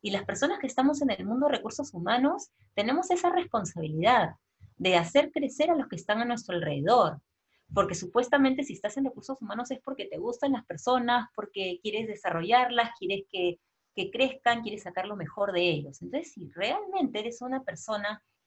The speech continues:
apasionada por tu profesión, tu tarea es que brille tu jefe. Por lo menos yo lo veo así. Yo siempre le digo, le he dicho a,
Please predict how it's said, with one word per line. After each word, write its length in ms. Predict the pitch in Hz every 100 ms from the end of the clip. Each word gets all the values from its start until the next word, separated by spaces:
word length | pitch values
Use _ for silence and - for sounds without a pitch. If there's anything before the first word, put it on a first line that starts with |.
| _
apasionada 840 | - - 170 175 165 196 247 285
por 240 | 277 247 -
tu 360 | 180 165 156 _ _ _
profesión, 680 | - 185 170 156 - 196 262 - _ _ _ _
tu 160 | - 208
tarea 540 | 175 175 214 262 254
es 300 | 254 262 - - _ -
que 160 | 180
brille 640 | 175 247 254 240 247 269 349 - _ _
tu 80 | -
jefe. 460 | 165 151 139 135 151 -
Por 100 | 190
lo 80 | 190
menos 240 | 233 285
yo 80 | 277
lo 140 | 285
veo 80 | 277
así. 320 | 269 269 180
Yo 140 | 175 233
siempre 320 | 233 277 294
le 100 | 262
digo, 160 | 220 240 -
le 140 | 208 214
he 20 |
dicho 280 | 240 - 254
a, 440 | 240 _ - 175